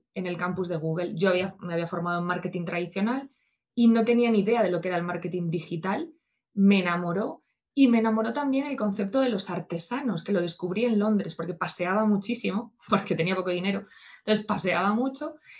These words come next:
y encontraba en Londres, pero es, es que era como si fueran champiñones, por todas partes había rincones con mini tiendecitas de artesanos de todo tipo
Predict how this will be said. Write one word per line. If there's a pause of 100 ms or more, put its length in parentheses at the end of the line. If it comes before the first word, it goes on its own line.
(160)
y
encontraba
en
Londres, (540)
pero
es,
es
que
era
como
si
fueran
champiñones,
por
todas
partes
había
rincones (400)
con
mini
tiendecitas
de
artesanos
de
todo
tipo